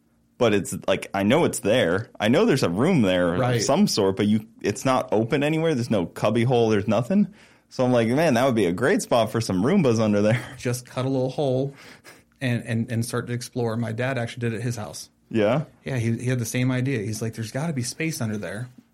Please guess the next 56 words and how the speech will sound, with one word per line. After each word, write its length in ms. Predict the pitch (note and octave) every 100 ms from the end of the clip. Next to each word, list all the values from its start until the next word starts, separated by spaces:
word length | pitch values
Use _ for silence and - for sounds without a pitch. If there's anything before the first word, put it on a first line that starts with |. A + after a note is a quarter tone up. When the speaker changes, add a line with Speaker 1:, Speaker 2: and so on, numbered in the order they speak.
| _ -
Speaker 1:
That's 220 | C#3 -
what 80 | E3
I'm 80 | D3+
thinking. 300 | F#3+ A#3+ C3+
I'm 100 | G#2+
like, 160 | G#2
"There's 220 | B2+ B2 -
gotta 260 | C3+ E3
be, 120 | D#3+ D3+
like, 140 | D3
a 60 | G#2
cubby 360 | - C#3+ D3
hole. 240 | D3 D#3 C#3+
There's 180 | A#2 A#2
a 40 |
closet, 720 | - D3 F3+ F3+ B2+ A2+ -
but 160 | A2 A2+
then 160 | A#2
it 100 | G#2+
doesn't 400 | G#2+ G#2+ A2 - - _ _ _ _ _ -
go 240 | A2 A2
into 220 | G#2+ A2 G#2
that 160 | F#2
little 200 | F#2+ F2
spot." 460 | - - A2 D#2+ -
I 60 | G2+
don't 160 | A2 G#2+
Speaker 2:
Right. 60 |
Speaker 1:
know 80 | G#2
if 80 | G2+
it's 220 | A2 F#2
not 220 | G2+ F2+ E2+
worth 300 | G2 A2+ -
touching 380 | A2+ A2 B2 A#2+
'cause 200 | A2 F2+
of 160 | E2
where 160 | F2 F2
the 100 | F2+
insulation 600 | F2 - - A2+ - C#3+
may 160 | C#3 C3+
be. 340 | C#3+ C#3+ C#3+
I 100 | F#2+
don't 140 | G2+ F#2+
know. 160 | A#2 -
<laughs> 720 | G3+ - - B3 - - -
Speaker 2:
Look, 240 | - A#2 C3
you 100 | B2+
can 140 | A#2+
Speaker 1:
Might 100 | A2
Speaker 2:
cut 180 | - A#2
Speaker 1:
be 60 | G#2+
a 40 |
little 140 | G2
hot 200 | C3 D3
box. 420 | B2+ D#3+ D3 -
Speaker 2:
<laughs> 60 | -